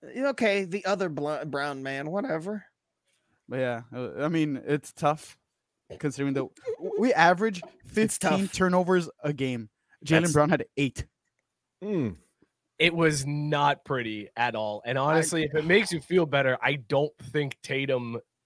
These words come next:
Speaker 4: would have made a difference if he was a hundred percent. Like, I feel like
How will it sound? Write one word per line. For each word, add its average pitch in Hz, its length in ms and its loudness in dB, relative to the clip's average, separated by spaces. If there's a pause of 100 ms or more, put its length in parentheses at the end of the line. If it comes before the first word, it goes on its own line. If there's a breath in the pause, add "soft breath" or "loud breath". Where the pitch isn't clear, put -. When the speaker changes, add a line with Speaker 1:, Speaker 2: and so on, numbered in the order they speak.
(120)
Speaker 4:
would 123 300 -4
have 117 160 -6
made 123 240 -6
a 117 40 -8
difference 110 520 -8
if 117 100 -12
he 117 80 -4
was 107 160 -6
a 107 60 -4
hundred 107 260 -10
percent. 101 460 -10
Like, 117 160 -4
I 135 80 2
feel 175 320 10
like 151 340 4